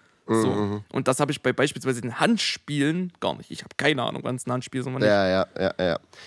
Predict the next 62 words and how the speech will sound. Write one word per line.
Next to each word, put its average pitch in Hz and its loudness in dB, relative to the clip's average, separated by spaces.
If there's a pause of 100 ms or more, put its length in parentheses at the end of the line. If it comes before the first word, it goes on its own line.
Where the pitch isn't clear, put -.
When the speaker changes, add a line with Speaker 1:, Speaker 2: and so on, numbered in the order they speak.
(160)
Speaker 2:
Ist 113 0
es, 127 0
äh, 107 4
in 101 2
der, 110 4
in - 0
der 110 2
Bundesliga 107 2
ist 98 -2
es 101 -8
doch 107 0
auch, 104 2
glaub 101 2
ich, 98 -4
so, 107 2
wenn 101 2
der 98 4
Ref, 101 0
äh, 98 -2
an 87 0
den 98 -2
Monitor 110 4
geschickt - -10
wird, 98 0
dass - -4
es - -8
nicht 110 -2
quasi, 101 2
in 107 0
der 104 0
Prem 135 4
ist 110 2
es 107 -4
so, 123 6
wenn 107 2
er, 101 6 (300)
wenn 110 0
er 110 4
rausgeschickt 117 2
ist, 92 -4
weißt 107 2
du 98 -10
schon 101 -2
zu 104 -8
neunundneunzig, 104 2
wird, 98 0
weißt 107 0
du 104 -6
schon 104 -6
zu 95 -6
neunundneunzig 98 2
Prozent, 92 -4
es 87 -6
ist 92 -4
ein 92 0
Elfmeter. 76 -4 (240)
Dann 98 -6
geht's 104 2
Speaker 1:
Mhm. - 0
Speaker 2:
einfach 107 2
nur 107 6
noch, 101 2